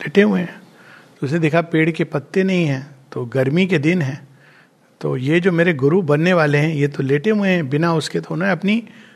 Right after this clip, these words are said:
शक्तियों से पेड़ को हरा भरा कर दिया, मिरेकल कर दिया। तो जो गुरुजी थे, उन्होंने आंखें खोली, पेड़ को देखा, फिर पत्ते सारे गायब हो गए, as the story goes।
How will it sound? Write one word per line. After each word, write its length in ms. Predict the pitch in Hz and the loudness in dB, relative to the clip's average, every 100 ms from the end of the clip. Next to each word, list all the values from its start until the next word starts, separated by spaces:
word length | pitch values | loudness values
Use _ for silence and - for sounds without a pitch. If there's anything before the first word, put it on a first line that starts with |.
| _ | _
शक्तियों 500 | - 170 170 214 214 | -6 -4 -2 0 0
से 180 | 214 208 | 2 0
पेड़ 300 | 269 - 180 | -2 0 0
को 120 | 180 | 2
हरा 220 | 180 160 151 | 2 2 2
भरा 200 | 135 139 | 2 0
कर 200 | 135 113 | -2 -8
दिया, 200 | 123 127 | -6 0
मिरेकल 400 | 151 160 156 131 | 0 2 0 -2
कर 160 | - | -6
दिया। 300 | 107 - 120 - _ _ _ _ _ _ _ _ _ _ _ | -12 -12 -14 -16 _ _ _ _ _ _ _ _ _ _ _
तो 380 | - 135 135 123 | -2 0 0 -2
जो 280 | 120 127 113 | -2 -4 -2
गुरुजी 400 | 120 143 151 165 | 2 2 4 4
थे, 160 | 156 | 4
उन्होंने 340 | 156 139 127 120 | 4 2 -2 -4
आंखें 280 | 113 - 160 | -6 -8 -4
खोली, 360 | 156 175 185 | 0 0 0
पेड़ 280 | 143 143 139 | -2 -2 -2
को 160 | - 127 | -2 -2
देखा, 420 | 131 156 170 123 | 0 0 -2 0
फिर 180 | - 156 | 2 2
पत्ते 340 | - - 160 | 0 0 0
सारे 260 | - 135 123 | 0 0 0
गायब 280 | 131 110 | -2 -4
हो 100 | 123 | -8
गए, 320 | 117 - 143 120 | -12 -4 -2 0
as 80 | |
the 160 | 127 - | -2 -4
story 300 | 143 131 117 | 0 0 -2
goes। 160 | 110 | -4